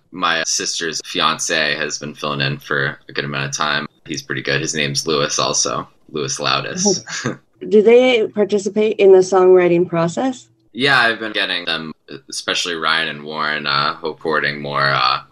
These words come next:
Speaker 1: bass lines, and I'm still looking for a drummer to, you know, record with. I've just been recording the drums on most of the stuff. There's been maybe one or two songs. I've had other friends play on. And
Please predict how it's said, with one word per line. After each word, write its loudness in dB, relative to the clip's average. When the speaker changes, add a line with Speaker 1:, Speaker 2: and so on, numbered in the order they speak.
Speaker 1:
bass 0
lines, -4
and -12
I'm -10
still 0
looking -4
for -2
a -4
drummer -2
to, -4
you -8
know, -6
record -4
with. -8
I've -2
just -10
been -12
recording -6
the -6
drums -2
on 0
most 0
of -6
the -4
stuff. -2
There's -6
been -4
maybe -2
one -2
or 0
two -2
songs. -2
I've -4
had -4
other -6
friends -6
play -2
on. -2
And -8